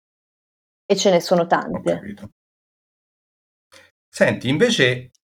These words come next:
Speaker 2: alle persone che hanno un patrimonio di, appunto, di, eh, arte, eh, quadri, qualsiasi altra cosa, che,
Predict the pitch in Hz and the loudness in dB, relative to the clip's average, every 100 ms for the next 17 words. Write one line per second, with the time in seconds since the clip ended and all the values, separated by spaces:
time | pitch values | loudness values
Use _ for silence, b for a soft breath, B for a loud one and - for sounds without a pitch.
0 | _ - 170 208 127 120 113 - 151 160 | _ 0 0 0 -2 -2 -4 -4 0 0
1 | 120 117 110 135 117 107 123 123 110 101 | 0 2 2 2 0 0 0 0 0 0
2 | 104 104 123 127 107 104 104 101 - 110 | 0 2 2 2 2 2 2 0 -6 -16
3 | 98 107 120 120 113 98 - 117 113 98 | -8 -2 0 0 -4 -14 -12 -6 -6 -6
4 | 101 101 104 92 90 90 87 101 110 - | -4 -2 -2 -2 -8 -8 -2 0 0 -2
5 | - 98 95 90 90 90 - 90 101 101 | -4 -2 -2 -2 -4 -4 0 2 2 0
6 | 95 92 92 87 101 95 95 98 98 92 | -4 -4 -6 -6 -6 -4 -2 -2 0 0
7 | 90 - B B B _ - 170 175 - | -2 -4 B B B _ -2 0 0 -4